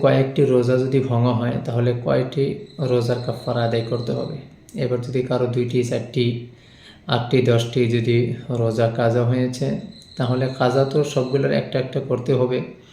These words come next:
দশটা রোজায় কাদা, কাজা আদায় করতে হবে। তারপর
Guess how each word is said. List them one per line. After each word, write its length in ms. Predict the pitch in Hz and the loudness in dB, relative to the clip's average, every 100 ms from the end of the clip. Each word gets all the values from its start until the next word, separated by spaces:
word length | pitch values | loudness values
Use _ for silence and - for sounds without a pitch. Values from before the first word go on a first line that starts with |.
| - - - 156 | -20 -20 -18 -4
দশটা 320 | 120 117 135 | -2 -2 0
রোজায় 320 | 123 117 123 123 | 0 2 0 0
কাদা, 260 | 123 120 120 - - | -2 0 0 -2 -2
কাজা 220 | 120 120 117 | 0 2 2
আদায় 200 | 123 123 | 2 0
করতে 220 | 127 123 135 | -2 0 0
হবে। 220 | 127 147 160 - - - - - - - | 0 -2 -8 -14 -20 -20 -20 -20 -20 -8
তারপর 380 | 135 135 131 151 | -2 0 2 0